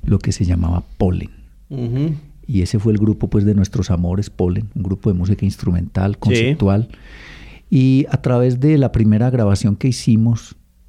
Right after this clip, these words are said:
Speaker 1: que la hicimos nosotros mismos con una Tascam, un portaestudio,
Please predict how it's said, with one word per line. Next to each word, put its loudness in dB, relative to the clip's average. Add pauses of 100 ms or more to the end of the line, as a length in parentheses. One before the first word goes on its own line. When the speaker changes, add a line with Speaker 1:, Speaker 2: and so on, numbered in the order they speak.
(200)
Speaker 1:
que -4
la 2
hicimos 0
nosotros 0
mismos 2
con 2
una 2
Tascam, -4
un -4
portaestudio, -2